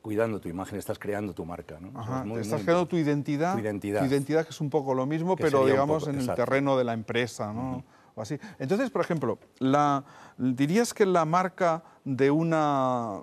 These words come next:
Speaker 2: de un producto es la suma de las campañas publicitarias que se han ido a lo lar-,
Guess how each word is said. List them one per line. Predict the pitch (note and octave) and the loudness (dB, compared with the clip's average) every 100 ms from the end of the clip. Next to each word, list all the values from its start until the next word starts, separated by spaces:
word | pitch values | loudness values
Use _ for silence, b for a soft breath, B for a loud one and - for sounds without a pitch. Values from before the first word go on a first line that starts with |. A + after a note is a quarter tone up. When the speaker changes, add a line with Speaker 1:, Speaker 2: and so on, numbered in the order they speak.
| - | -12
Speaker 2:
de | G#2 C3+ | -2 0
un | F3+ | 2
producto | - D3 D3 D#3+ D3 C#3 | 2 2 2 0 2 2
es | E3 - | 2 -4
la | C3+ A#2+ A#2+ | -2 -2 -2
suma | - - G3 F#3+ F#3 E3+ - | -4 0 2 2 2 0 -2
de | D3+ C#3 C3+ | -4 0 2
las | C3 | 0
campañas | - C3 - D#3 E3+ D#3 | 0 -4 0 0 0 -4
publicitarias | D3+ C#3 C3+ C3 D3+ D3 | -6 -4 -4 0 0 0
que | C3+ C3 | -4 -6
se | D3 | -4
han | D3 | -2
ido | D3+ | 0
a | C#3 | 2
lo | C3+ | 2
lar-, | C#3+ | 0